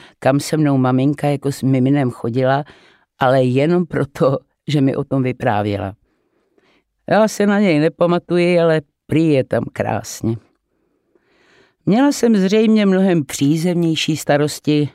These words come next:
než byly krásy světa. Chutnalo mi, jen jsem kynula,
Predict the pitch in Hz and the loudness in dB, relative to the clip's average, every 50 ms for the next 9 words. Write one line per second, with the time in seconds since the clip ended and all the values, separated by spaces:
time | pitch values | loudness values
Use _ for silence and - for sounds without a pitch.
0 | _ _ - 131 143 135 131 139 127 123 - - - - - 120 135 - - 113 | _ _ -2 -2 0 0 0 -2 -2 -4 -4 -4 -4 -2 0 -2 -2 -2 -4 -6
1 | 113 - - - - 107 - - 113 98 98 - _ _ _ _ _ _ _ _ | -6 -8 -8 -10 -10 -10 -8 -8 -8 -8 -8 -10 _ _ _ _ _ _ _ _
2 | _ _ _ _ _ _ _ _ _ - - - 135 147 143 - - 147 143 139 | _ _ _ _ _ _ _ _ _ -8 -4 -2 0 0 -2 -2 0 0 2 2
3 | 139 143 139 143 143 139 139 139 135 135 123 120 117 - - 120 117 120 120 - | 2 2 2 2 2 2 2 2 0 0 0 0 -2 -2 -2 -2 -4 -4 -4 -4
4 | - 139 143 151 156 151 147 147 147 147 147 | -2 0 0 2 2 2 2 2 2 2 0